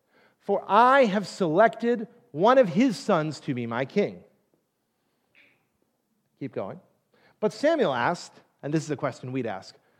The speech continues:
"How can I do that? If Saul hears about it, he will kill me."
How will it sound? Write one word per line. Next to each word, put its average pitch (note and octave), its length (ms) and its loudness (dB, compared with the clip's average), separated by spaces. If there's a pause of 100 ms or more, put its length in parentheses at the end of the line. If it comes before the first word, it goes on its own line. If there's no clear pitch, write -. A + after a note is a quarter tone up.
(580)
"How C#3+ 420 4
can A3 220 2
I C4 160 4
do C4 280 4
that? D#3+ 420 6 (240)
If F3+ 140 2
Saul C4 380 4
hears A#3 280 0
about B3+ 240 4
it, B3+ 80 -2
he G3 180 -2
will A3 200 0
kill D4 360 0
me." F#3 380 -4